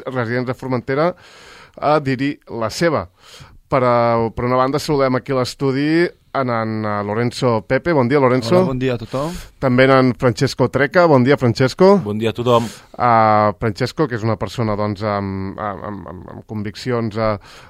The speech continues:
Speaker 1: en aquest cas cristianes, i que li interessa tot el món de l'Església. Creus que li hauríem d'haver preguntat per la, l'Evangeli Gaudium al, al bisbe, mm, de, d'Eivissa i Formentera?
Speaker 3: Claro, sí, hubiera sido una buena pregunta.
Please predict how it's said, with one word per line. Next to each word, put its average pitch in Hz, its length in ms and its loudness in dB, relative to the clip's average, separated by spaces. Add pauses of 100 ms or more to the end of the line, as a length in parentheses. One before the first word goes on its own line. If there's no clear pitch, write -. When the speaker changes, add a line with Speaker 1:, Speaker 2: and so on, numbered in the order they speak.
(160)
Speaker 1:
en 110 220 0
aquest 104 180 -4
cas 117 180 -4
cristianes, 135 580 -2
i 113 200 -4
que 113 120 -4 (280)
li 110 160 -6
interessa 110 340 -6
tot 117 220 -10
el 110 120 -4
món 107 420 -4
de 113 80 -2
l'Església. 117 300 -2
Creus 165 200 2
que - 80 0
li 196 80 8
hauríem 160 220 6
d'haver 135 100 6
preguntat 123 500 2
per 131 160 0
la, 117 220 2
l'Evangeli 117 560 0
Gaudium 123 420 4
al, 110 280 2 (420)
al 110 200 -4 (200)
bisbe, 127 320 0 (200)
mm, 98 600 -2
de, 104 220 -4 (100)
d'Eivissa 107 320 -4
i - 80 -6
Formentera? 120 540 0 (280)
Speaker 3:
Claro, 113 300 -8
sí, 117 140 -6
hubiera 104 240 -2
sido 101 300 -2
una 101 200 -2
buena 104 280 -4
pregunta. 95 380 -6